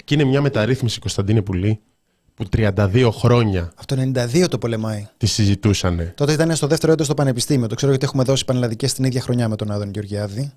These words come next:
Speaker 1: Ωραία, μια χρήσιμη πληροφορία.
Speaker 2: <laughs> Τέλος πάντων. Α, τέλεια. Ο Άδωνης μας έλειπε. Τι να κάνω, ρε παιδιά, τι να κάνω; Δηλαδή και εμείς,
Speaker 1: Υπουργό τον
Speaker 2: καταλαβαίνετε,
Speaker 1: έχουμε.
Speaker 2: μια δουλειά κάνουμε και εμείς. Δεν είναι ότι μας ρωτάει, παιδιά, να βγω ή έχει,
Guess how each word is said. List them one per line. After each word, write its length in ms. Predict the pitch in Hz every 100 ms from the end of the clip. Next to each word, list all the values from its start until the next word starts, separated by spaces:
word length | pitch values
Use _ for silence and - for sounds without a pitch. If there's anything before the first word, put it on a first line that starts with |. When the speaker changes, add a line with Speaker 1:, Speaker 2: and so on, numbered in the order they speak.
| _
Speaker 1:
Ωραία, 320 | - 117 113 120
μια 220 | 123 131
χρήσιμη 320 | - 123 120 98
πληροφορία. 680 | 104 98 107 101 107 151 - _ - - - - -
Speaker 2:
<laughs> 600 | - - - 160 - -
Τέλος 220 | 120 104
πάντων. 240 | 107 107 113 - - - - - - - _ -
Α, 240 | 185 185
τέλεια. 460 | 190 185 156 135 117 -
Ο 120 | 156
Άδωνης 380 | 185 160 151 143
μας 220 | 135 131
έλειπε. 500 | 135 120 113 117 117 -
Τι 140 | - 185
να 200 | 156 135
κάνω, 420 | - 127 120 117
ρε 100 | 113
παιδιά, 440 | 117 110 113 110
τι 140 | - 170
να 160 | 156
κάνω; 520 | 127 127 117 110 110 - _ _
Δηλαδή 300 | - 156 175
και 100 | 185
εμείς, 400 | 180 196 180 - - -
Speaker 1:
Υπουργό 280 | 196 - 175
τον 100 | 185
Speaker 2:
καταλαβαίνετε, 320 | 170 165 156 147
Speaker 1:
έχουμε. 320 | 127 110 107 -
Speaker 2:
μια 240 | 185 196
δουλειά 300 | 170 190 185
κάνουμε 360 | 165 131 120 120
και 120 | 123
εμείς. 220 | 120 120
Δεν 100 | 165
είναι 80 | 175
ότι 120 | 151
μας 140 | 139
ρωτάει, 500 | 127 123 - 131 120
παιδιά, 300 | 117 123 143
να 140 | 139 127
βγω 440 | 113 147 185 139 135
ή 240 | 160 151 135
έχει, 380 | 143 131 127